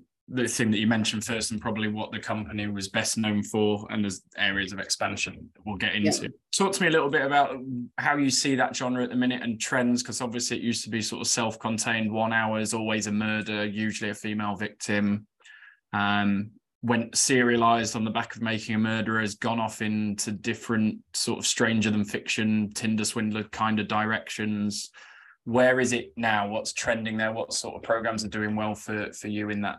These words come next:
Speaker 1: in that space?
Speaker 2: I think the key is everything's trending now, and that's the key with true crime. It isn't,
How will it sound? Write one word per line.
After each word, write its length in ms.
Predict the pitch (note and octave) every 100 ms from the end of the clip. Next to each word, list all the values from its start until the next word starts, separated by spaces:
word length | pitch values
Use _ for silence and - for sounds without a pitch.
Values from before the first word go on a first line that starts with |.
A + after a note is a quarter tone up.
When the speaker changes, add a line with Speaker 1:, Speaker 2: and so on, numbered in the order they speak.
| _
Speaker 1:
in 100 | G#2+
that 220 | G2+ -
space? 480 | - - - - - _ _ _ _ - - F#3+
Speaker 2:
I 80 |
think 180 | F3+ C4
the 80 | F3
key 220 | - G3
is 180 | E3 D3+
everything's 600 | D#3+ D3+ - F3 G3 F#3
trending 420 | - F#3+ F3+ F3+ F3+
now, 260 | F3+ G#3+ - _
and 160 | E3 E3+
that's 220 | D3+ -
the 80 | D3
key 200 | - C#3
with 140 | C3+
true 160 | - C3
crime. 380 | C#3+ B2+ A2 A2
It 100 | -
isn't, 460 | E3 D#3 D3 B2+